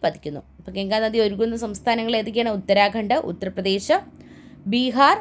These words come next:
പശ്ചിമ ബംഗാൾ എന്നീ സംസ്ഥാനങ്ങളിലൂടെ ഒഴുകി ബംഗാൾ ഉൾക്കടലിൽ പതിക്കുന്നു.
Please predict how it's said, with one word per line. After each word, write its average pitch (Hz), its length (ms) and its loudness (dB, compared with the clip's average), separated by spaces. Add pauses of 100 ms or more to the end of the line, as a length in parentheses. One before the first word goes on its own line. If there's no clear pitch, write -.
(140)
പശ്ചിമ 247 340 -2
ബംഗാൾ 202 420 0
എന്നീ 220 240 -4
സംസ്ഥാനങ്ങളിലൂടെ 233 840 0
ഒഴുകി 214 400 -2
ബംഗാൾ 214 420 0
ഉൾക്കടലിൽ 202 580 0
പതിക്കുന്നു. 160 420 -2